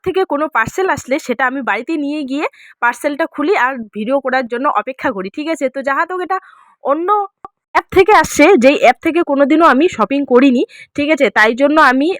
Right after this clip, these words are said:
অফিসেই খুলছি আর আনবক্সিং করেছি পার্সেলটা আর ভিডিও করছি। তো দেখো, আহ, শাড়িটা প্রথমে দেখে মনটা খারাপ হয়ে গেল যে কেমন শাড়ি আসছে। তারপর দেখলাম যে না, শাড়িটা ভালোই আসছে।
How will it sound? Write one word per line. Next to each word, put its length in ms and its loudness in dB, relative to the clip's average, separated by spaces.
অফিসেই 520 0
খুলছি 420 0
আর 380 6
আনবক্সিং 540 2
করেছি 360 4
পার্সেলটা 520 2
আর 260 4
ভিডিও 360 2
করছি। 320 -2
তো 80 0
দেখো, 280 2
আহ, 420 4
শাড়িটা 400 2
প্রথমে 340 0
দেখে 240 2
মনটা 300 2
খারাপ 260 2
হয়ে 220 2
গেল 200 4
যে 160 2
কেমন 300 -2
শাড়ি 280 -2
আসছে। 200 -4
তারপর 320 -2
দেখলাম 460 0
যে 120 -2
না, 240 2
শাড়িটা 360 -2
ভালোই 320 0
আসছে। 240 -4